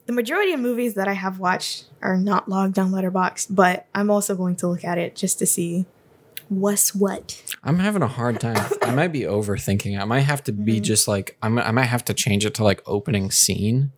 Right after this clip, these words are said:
Speaker 1: Uh-huh.
Speaker 2: um, instead of, like, opening image, 'cause I, I don't know if I, I don't have, like, the opening shot memorized of, like, what I've seen, you know?
Speaker 1: Yeah.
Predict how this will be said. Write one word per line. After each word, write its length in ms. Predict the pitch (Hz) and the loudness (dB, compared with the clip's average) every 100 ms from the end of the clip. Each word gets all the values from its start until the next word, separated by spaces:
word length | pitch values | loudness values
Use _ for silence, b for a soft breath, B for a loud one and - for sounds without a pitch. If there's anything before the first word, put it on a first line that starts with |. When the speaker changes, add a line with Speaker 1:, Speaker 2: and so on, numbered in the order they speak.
| - | -4
Speaker 1:
Uh-huh. 300 | 214 202 202 - - | -2 0 -2 -8 -4
Speaker 2:
um, 340 | - 208 202 104 | 0 2 2 0
instead 500 | 104 98 - 98 101 | 0 2 2 2 2
of, 200 | 95 - | 0 0
like, 520 | 92 92 98 - - _ _ - - - | 0 0 -2 -8 -18 _ _ -20 -6 2
opening 340 | 107 - 101 98 | 4 4 0 0
image, 460 | 98 95 92 - | 2 2 0 0
'cause 140 | - 104 | 0 0
I, 120 | 104 107 | 0 -2
I 80 | |
don't 240 | 104 110 101 | 0 0 2
know 120 | 104 | 0
if 160 | 104 101 | -2 -2
I, 280 | 101 101 - - b b b b - | 0 -2 -6 -20 b b b b -4
I 60 | |
don't 120 | 117 | -2
have, 180 | 117 113 | 0 2
like, 180 | 110 107 | 2 0
the 100 | - 123 | -2 0
opening 340 | 104 104 95 | 0 0 0
shot 280 | - 95 90 | 2 2 2
memorized 760 | 92 92 98 107 117 123 - - | 0 0 0 0 2 0 -2 -2
of, 180 | 107 98 | -2 0
like, 240 | 98 - 104 | 0 0 0
what 200 | 98 - | 2 2
I've 120 | - | 0
seen, 540 | - - - 131 135 - | 0 2 0 0 -2 2
you 140 | 104 | 2
know? 140 | 98 107 | 4 0
Speaker 1:
Yeah. 300 | 101 101 | -2 -6